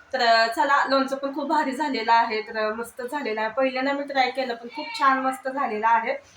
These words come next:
आणि मुरल्यानंतर तर अजून छान लागणार आहे ते.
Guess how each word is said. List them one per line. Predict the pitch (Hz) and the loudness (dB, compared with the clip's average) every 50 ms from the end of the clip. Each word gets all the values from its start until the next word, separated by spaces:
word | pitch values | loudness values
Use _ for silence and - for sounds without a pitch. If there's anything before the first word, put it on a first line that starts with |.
| - - | -2 0
आणि | 220 226 233 | 0 0 2
मुरल्यानंतर | 247 269 285 277 269 262 262 262 285 294 311 277 277 | 0 -2 0 0 4 4 4 4 4 2 0 -2 -4
तर | 277 277 | 0 2
अजून | 294 277 277 277 269 277 269 | 4 4 4 4 0 -2 -2
छान | - 285 262 247 247 | 0 -2 -2 0 0
लागणार | 247 240 233 226 214 202 208 | 0 -2 -2 -2 -4 -2 -2
आहे | 208 208 208 208 | -2 -2 -2 -6
ते. | 202 208 240 302 - - | -8 -6 -8 -8 -8 -8